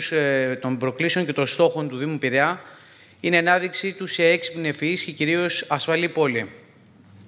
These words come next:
που θα αναβαθμίσει και θα απλοποιήσει το σύνολο των προσφερωμένων υπηρεσιών του Δήμου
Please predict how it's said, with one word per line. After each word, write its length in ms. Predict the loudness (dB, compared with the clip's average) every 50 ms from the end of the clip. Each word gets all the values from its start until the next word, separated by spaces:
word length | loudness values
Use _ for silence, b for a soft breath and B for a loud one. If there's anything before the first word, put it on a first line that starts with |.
| -12 -12 -8 -4
που 120 | -2 2
θα 100 | 2 4
αναβαθμίσει 600 | 4 4 2 2 0 -2 -2 -4 -2 -2 -2 -2 -4
και 140 | -4 -6
θα 180 | -4 0 0 0
απλοποιήσει 600 | 0 0 -2 -4 -4 -2 -2 0 0 0 -2 -2
το 100 | -4 -4
σύνολο 380 | -2 -2 0 2 2 2 2 2
των 240 | 0 0 -2 -2
προσφερωμένων 600 | -4 -4 -4 -2 -2 0 0 2 2 2 2 0 0
υπηρεσιών 580 | -2 -2 -2 -2 -2 0 0 0 0 -2 -2
του 280 | -4 -4 -4 -2 -4 -2 -2
Δήμου 380 | 0 0 0 0 -2 -4 -6